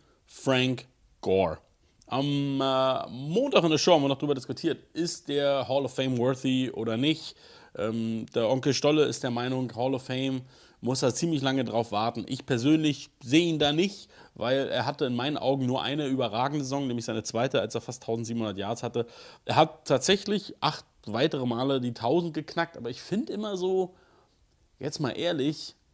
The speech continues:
tausend ist doch eigentlich keine wirklich beeindruckende Zahl mehr bei Running Backs, oder? Ich find so,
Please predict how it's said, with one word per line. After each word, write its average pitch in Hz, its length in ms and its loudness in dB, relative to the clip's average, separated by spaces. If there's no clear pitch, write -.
tausend 165 920 -2
ist - 180 -8
doch - 200 -4
eigentlich 135 420 -8
keine 123 460 -4
wirklich 139 440 -2
beeindruckende 123 600 -4
Zahl 107 420 -4
mehr 90 200 -6
bei 87 100 -6
Running 87 300 -8
Backs, 85 260 -10
oder? 202 400 -6
Ich 113 140 -8
find 170 240 -2
so, 156 380 2